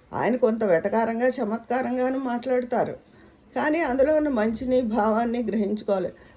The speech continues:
వాళ్ళకి ఏమవసరం, ఇలా ఉండండి అమ్మా, అలా ఉండండి అమ్మా అని ఇంట్లో వాళ్ళే పడలేక వదిలేస్తున్నారు కొంతమందిని. బయట వాళ్ళు వాళ్ళకి ఎందుకు, వాళ్ళు అనిపి-, అంతటి వాళ్ళు, మ్, సరస్వతీదేవిని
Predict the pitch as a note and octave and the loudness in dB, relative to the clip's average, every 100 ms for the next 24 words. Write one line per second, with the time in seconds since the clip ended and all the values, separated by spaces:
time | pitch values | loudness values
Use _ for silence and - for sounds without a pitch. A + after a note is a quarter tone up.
0 | - G#3 A3 A3 F#3+ E3+ A#3+ C4+ D4 D4+ | -4 0 2 4 6 6 2 -2 0 0
1 | D#4 D4+ D4+ - - - G#3+ G#3 G3 G3 | 0 -2 -6 -12 -14 -4 0 0 0 0
2 | G3+ F#3 G3+ G#3 E3+ F3 F#3 D#3+ E3+ F#3 | 0 0 0 0 2 2 0 0 -2 0
3 | D#3+ D#3 F3+ F#3+ F#3+ A3 G#3+ A3 G#3+ G#3+ | -2 0 0 0 -2 2 6 8 8 4
4 | A3 G3+ G3+ G3 F#3+ F3 F3 - D#3+ A#2+ | 4 2 2 2 2 6 6 6 -6 -6
5 | - E3+ - C#3+ D3+ - - - - - | -4 -6 -6 -6 -6 -10 -18 -20 -20 -20
6 | - E3 E3+ D3 G3+ A3 G3 G3 - F3+ | -8 -4 -2 0 2 2 2 -2 -4 -6
7 | F3 - - - - - E3 E3 F3 A3+ | -8 -12 -20 -20 -20 -12 -8 -6 -6 -2
8 | G3 F3 D#3 D#3+ F3+ F#3+ E3+ - - - | 2 2 2 0 0 0 0 -4 -20 -12
9 | - G3 A3 G#3+ G#3+ G3 E3 G3+ C4 D4 | -4 0 2 4 4 4 6 4 4 4
10 | C4+ C4 C4 - - _ _ - - F#3+ | 4 2 0 -12 -20 _ _ -20 -8 -4
11 | F#3+ F#3+ F#3 F#3 E3+ D3+ E3 F3 F#3 E3+ | -2 -2 -2 -2 -2 -2 -4 0 2 2
12 | C#4+ B3+ A#3 B3+ B3 A#3+ A#3+ A#3 G#3+ | 2 2 4 2 6 6 6 2 0